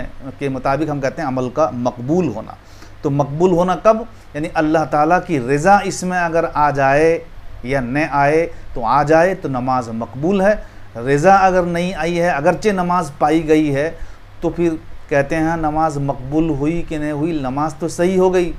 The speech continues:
शराइत के पाए जाने की वजह से और अरकान के पाए जाने की वजह से। उसके बाद ये जानना चाहिए कि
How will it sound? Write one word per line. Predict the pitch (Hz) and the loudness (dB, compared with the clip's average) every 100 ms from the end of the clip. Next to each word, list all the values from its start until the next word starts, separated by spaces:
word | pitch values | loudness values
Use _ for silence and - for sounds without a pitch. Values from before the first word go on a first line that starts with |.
| - | -8
शराइत | - 143 147 147 147 | -6 -2 0 -2 -2
के | 151 | -4
पाए | 143 143 | 0 0
जाने | 139 139 139 | 0 -2 -4
की | 143 | -6
वजह | 131 139 | -4 -4
से | 127 | -2
और | 131 | -2
अरकान | 127 120 131 131 | -2 -2 -2 -2
के | 123 123 | -4 -8
पाए | 107 110 110 | -6 -6 -8
जाने | - - | -12 -14
की | 98 - | -14 -14
वजह | - - | -14 -14
से। | - - - - - - - - - - - - - | -16 -16 -18 -18 -18 -20 -20 -20 -20 -18 -18 -12 0
उसके | 170 - 247 | 0 2 4
बाद | 240 240 | 6 6
ये | 220 208 | 6 4
जानना | 180 185 196 202 | 4 4 4 4
चाहिए | 208 170 156 156 190 190 - - - - - - - - - - - 165 | 6 6 6 4 4 0 -10 -10 2 2 2 -4 -18 -20 -20 -20 -6 0
कि | 165 156 151 | 4 6 4